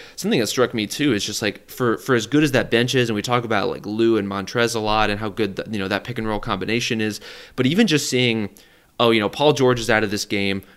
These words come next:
Kawhi Leonard comes off the bench, and you can just, like, roll out Mo Harkless, like, a really good wing defender who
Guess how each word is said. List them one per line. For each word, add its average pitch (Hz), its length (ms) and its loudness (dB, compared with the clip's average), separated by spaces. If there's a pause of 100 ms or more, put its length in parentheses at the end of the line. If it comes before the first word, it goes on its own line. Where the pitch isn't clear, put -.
Kawhi 120 260 2
Leonard 120 200 0
comes 123 180 -2
off 113 140 0
the 117 80 -2
bench, 104 320 -2
and 120 120 -2
you 120 80 -2
can 123 120 0
just, 110 100 -4
like, 113 140 -2
roll 107 280 0
out 101 400 0
Mo 113 220 0
Harkless, 101 540 -4
like, 120 100 -2
a 113 60 2
really 117 340 4
good 107 240 0
wing 104 240 -2
defender 104 560 0
who 101 380 0